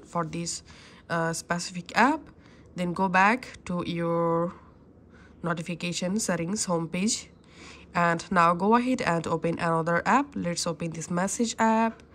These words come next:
Same thing, tap on notification categories. And I'm tapping here incoming messages and sound. Now you can go ahead and select a different notification.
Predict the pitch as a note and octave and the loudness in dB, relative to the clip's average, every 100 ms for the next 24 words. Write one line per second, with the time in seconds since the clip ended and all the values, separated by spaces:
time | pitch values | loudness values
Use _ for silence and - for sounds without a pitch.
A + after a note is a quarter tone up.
0 | - - - - - - - - F3+ F3 | -20 -20 -20 -20 -20 -20 -8 -4 -2 -2
1 | F#3+ F3+ D4 E4+ E3+ D#3+ E3 E3 E3 E3 | -2 -2 -2 0 -2 0 2 0 -2 -4
2 | E3 E3 E3+ F3 E3+ F3 E3+ E3+ F3 D#4+ | -6 -6 -4 -4 -4 -2 0 0 2 2
3 | G#4+ - - - - - - - - - | 0 -2 -6 -18 -20 -20 -20 -20 -20 -20
4 | - - - - G#3+ G#3 - - - - | -20 -20 -6 2 4 4 -2 -14 -20 -6
5 | F3 F3+ F3+ - F#3 E3 E3+ E3 E3+ E3+ | -4 -4 -6 -4 -4 -2 -4 -2 -2 0
6 | E3+ F3 E3 E3+ E3 E3 F3+ G#3 B3 A#3 | 0 -2 -2 -2 0 0 -2 2 2 2
7 | A#3+ A#3 A#3+ - - - - - - - | 2 0 0 -4 -6 -14 -20 -20 -20 -20
8 | - - - - E3+ E3 E3 - - E3 | -20 -20 -12 -2 0 0 -2 -4 4 6
9 | E3+ D4 E4+ - - - - - - - | 6 2 -2 -12 -20 -20 -20 -20 -20 -8
10 | F3+ E3+ E3 E3 E3+ E3 G3 B3 B3 B3+ | 2 4 2 0 -2 2 4 4 2 0
11 | - F3 F3 - E3 E3 E3+ D#3 E3 - | 2 2 0 -2 -4 -4 -4 -4 -6 -4
12 | F#3 D#4 G#3 E3 E3 D3+ - - G3 | 0 2 2 0 -6 -8 -8 -4 -6